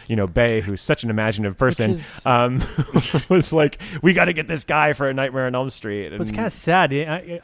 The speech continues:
Speaker 2: I, I remember looking up the director the other day just to be like, "Okay, who is this again?" I was like, "Oh yeah, oh yeah." I was, like, rolling down those music videos, like,
Speaker 1: Yeah.
Speaker 2: "Yeah." You hit Nightmare on Elm Street, and then after that, just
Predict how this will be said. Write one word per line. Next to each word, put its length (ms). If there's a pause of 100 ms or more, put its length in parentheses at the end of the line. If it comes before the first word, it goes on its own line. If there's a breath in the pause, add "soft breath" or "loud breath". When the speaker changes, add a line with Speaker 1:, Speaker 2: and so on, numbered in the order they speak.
Speaker 2:
I, 200
I 20
remember 360 (120)
looking 340
up 140
the 100
director 540
the 80
other 140
day 420
just 220
to 60
be 60
like, 100
"Okay, 300
who 220
is 80
this 160
again?" 240
I 40
was 120
like, 100
"Oh 200
yeah, 200
oh 200
yeah." 300
I 140
was, 140
like, 160
rolling 420
down 220
those 100
music 240
videos, 280
like, 120
Speaker 1:
Yeah. 160
Speaker 2:
"Yeah." 160 (320 loud breath)
You 120
hit 120
Nightmare 240
on 60
Elm 100
Street, 300 (100)
and 140
then 100
after 260
that, 180
just 200